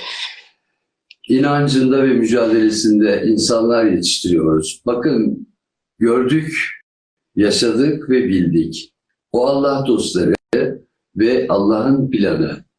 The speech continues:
ve o Allah'ın planında görev alanlar hiçbir zaman kaybetmezler. Bu yüzden diyoruz ya,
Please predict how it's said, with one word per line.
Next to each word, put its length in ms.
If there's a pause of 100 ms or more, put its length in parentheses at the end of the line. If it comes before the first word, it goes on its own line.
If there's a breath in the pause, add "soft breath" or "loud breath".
(280)
ve 340
o 180
Allah'ın 500 (100)
planında 460
görev 640
alanlar 840 (420)
hiçbir 340
zaman 480 (340)
kaybetmezler. 960 (580)
Bu 160
yüzden 720 (300)
diyoruz 460
ya, 440